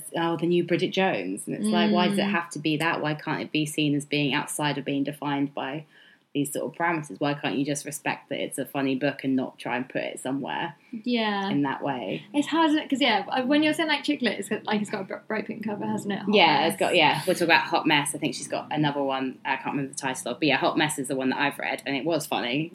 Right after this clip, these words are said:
Speaker 1: It was really funny. But again, it was, like, new Bridget Jones on the cover, and it's
Speaker 2: Mm.
Speaker 1: just one of those things
Speaker 2: There's really
Speaker 1: where
Speaker 2: limited ways of talking about funny women. I think
Speaker 1: Yeah.
Speaker 2: that's what it is.
Speaker 1: Yeah,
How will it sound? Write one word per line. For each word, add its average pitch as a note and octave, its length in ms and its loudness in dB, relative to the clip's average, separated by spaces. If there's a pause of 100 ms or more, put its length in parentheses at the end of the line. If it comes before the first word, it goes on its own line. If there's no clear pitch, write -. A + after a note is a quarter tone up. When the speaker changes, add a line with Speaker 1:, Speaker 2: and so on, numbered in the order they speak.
Speaker 1:
It D3+ 140 -6
was C#3 180 -2
really - 140 -10
funny. - 340 -8 (340)
But - 120 2
again, C#3 480 2
it A#2 160 -4
was, B2+ 180 -6
like, A#2 460 -2
new A#3+ 200 6
Bridget A#3+ 240 0
Jones F#3 300 0
on D3+ 80 -2
the D#3 60 -4
cover, D#3 240 -4
and G#3+ 400 4
it's G3+ 140 0
Speaker 2:
Mm. - 20 -2
Speaker 1:
just G#3+ 180 0
one D#3+ 120 2
of D3+ 40 4
those D3 200 0
things D3+ 300 2
Speaker 2:
There's A#3+ 140 2
really C4+ 200 4
Speaker 1:
where B3 80 6
Speaker 2:
limited B3 420 4
ways G#3+ 360 0
of G3+ 140 -4
talking G3+ 480 -4
about - 640 -4 (180)
funny B2 340 -8
women. - 420 -8
I G3+ 100 -2
think - 160 -4
Speaker 1:
Yeah. - 240 2
Speaker 2:
that's - 220 -12
what G#3 100 -8
it - 140 -10
is. - 100 -2
Speaker 1:
Yeah, F#3 220 2